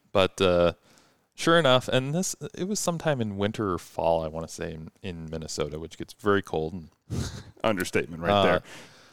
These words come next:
Speaker 1: I had a, there was some kind of, like, long weekend off of school. And I remember I got off school, drove the car into the garage, took the, took the C I S head out,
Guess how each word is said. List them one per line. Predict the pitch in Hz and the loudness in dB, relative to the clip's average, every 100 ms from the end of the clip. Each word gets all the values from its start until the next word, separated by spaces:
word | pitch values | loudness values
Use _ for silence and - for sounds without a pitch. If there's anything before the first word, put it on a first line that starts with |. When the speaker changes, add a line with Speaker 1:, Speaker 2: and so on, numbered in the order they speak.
| _ _ - | _ _ 0
Speaker 1:
I | 117 | 2
had | 123 131 131 123 - - | 4 4 4 2 -4 0
a, | 107 104 104 101 101 - _ _ _ | 2 4 2 0 -2 -6 _ _ _
there | 117 | -2
was | 110 | 0
some | 175 | -2
kind | - 156 | 0 -2
of, | 117 | -2
like, | 98 | -4
long | 98 95 101 104 98 | -6 0 2 2 -2
weekend | 95 98 85 | -6 -6 -2
off | 85 | -2
of | - | -2
school. | - - - - _ - | -10 -8 -8 -10 _ -10
And | 98 | -4
I | |
remember | 95 95 101 95 90 | -2 -2 -2 -4 -4
I | 87 | -2
got | 110 135 | 2 2
off | 143 | 0
school, | - 117 110 113 113 _ _ _ | -2 -2 0 -2 -4 _ _ _
drove | 113 113 | -6 -4
the | 113 | -4
car | - 110 | -2 0
into | 107 | 0
the | 101 | -2
garage, | 92 90 90 - - _ _ _ _ _ _ _ - - _ _ - | 0 2 2 -2 -12 _ _ _ _ _ _ _ -20 -20 _ _ -8
took | 190 - | -6 2
the, | 151 120 _ | 4 4 _
took | 156 - | -2 0
the | 117 | -2
C | - 110 | 2 2
I | 92 | 4
S | 92 - | 2 2
head | - | 2
out, | 80 85 87 | 4 4 2